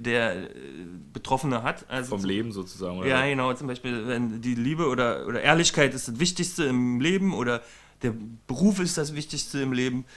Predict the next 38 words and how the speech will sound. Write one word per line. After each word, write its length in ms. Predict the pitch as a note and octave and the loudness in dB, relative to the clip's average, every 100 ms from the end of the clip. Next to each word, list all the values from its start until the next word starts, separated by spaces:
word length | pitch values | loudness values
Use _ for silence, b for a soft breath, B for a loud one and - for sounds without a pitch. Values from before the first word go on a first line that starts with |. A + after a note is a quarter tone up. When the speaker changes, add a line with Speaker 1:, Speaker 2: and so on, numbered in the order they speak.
| B | B
Speaker 1:
materielle 540 | - D3 D#3 C#3 B2+ A#2 | 0 0 4 4 4 2
Werte 260 | C#3+ F3+ | 0 0
sind 160 | D3+ D3 | -2 -2
das 160 | C#3+ C3 | -2 -2
Wichtigste 460 | D3 - C#3+ C3 | -4 -4 -4 -2
im 80 | B2 | -2
Leben. 240 | A#2+ B2 B2 B B | -2 -4 -8 B B
Und 80 | A#2+ | -4
wenn 200 | A#2+ A#2 | -2 -2
diese 400 | B2+ F3+ F#3 E3+ | -4 -4 -2 -2
dann 360 | C#3+ D3 D#3 - B B B | 0 -2 -4 -10 B B B
ungerecht 640 | - D#3+ F3+ D3 C#3 - - | -2 2 2 2 -2 -4 -8
grob 260 | B2 C3+ | -6 -4
verletzt 520 | - A2 B2 - - | -2 0 0 -2 -6
werden, 440 | C#3+ D3 D3 D3 C#3+ - | -2 -2 -2 -6 -8 -14
dann 160 | - A2+ | -12 -10
fühlt 260 | - B2 | -8 -6
er 80 | B2 | -6
sich 240 | A2+ A#2 A#2 | -6 -8 -6
halt 240 | G#2+ G#2 - _ _ | -6 -8 -20 _ _
gestört 540 | A#2 - - A#2 A#2 F#2 | -6 -4 -2 -2 -2 -6
und 160 | G#2 | -10
so. 240 | F#2+ G#2 A2 B B B B B _ | -10 -10 -12 B B B B B _
Und 760 | A#2+ A#2+ A#2 A#2 A#2 A2+ - - - _ _ _ _ _ _ | -2 0 0 0 -2 -4 -10 -18 -20 _ _ _ _ _ _
genau, 420 | B2 A#2 G#2+ G#2 | -2 0 0 -2
und 300 | G#2 A2+ G#2+ A#2+ | -4 -8 -8 -10
das 80 | - | -14
kommt 260 | - B2 A2+ | -6 -6 -4
halt 200 | A#2 A2 | -6 -6
so 200 | A2+ A2+ | -6 -6
dazu. 280 | A2 G#2+ C3+ | -6 -6 -8
Zum 140 | E3+ | -4
Beispiel, 300 | F3+ F3+ E3+ | -4 -2 0
äh, 160 | D#3 C#3 | 0 -2
wie 80 | C3+ | -4
du 140 | C#3 | -4
eben 120 | B2 | -4
Falling 320 | A#2+ B2+ A#2+ | -4 -4 -4